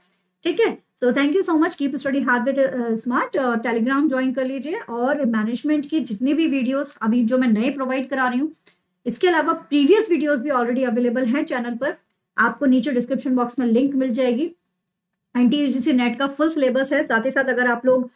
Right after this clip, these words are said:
एमबीए, बीबीए, अ, एमकॉम, बीकॉम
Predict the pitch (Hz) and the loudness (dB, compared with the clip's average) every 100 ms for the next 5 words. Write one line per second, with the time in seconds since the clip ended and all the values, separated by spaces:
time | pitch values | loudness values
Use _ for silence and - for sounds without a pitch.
0 | _ _ 247 254 240 269 226 240 220 254 | _ _ 2 4 4 4 4 4 4 2
1 | 254 254 - _ - 240 240 233 247 254 | 0 -2 -10 _ -8 -4 -2 -2 0 0
2 | 254 254 254 247 247 262 247 247 | 2 2 4 2 2 -2 0 0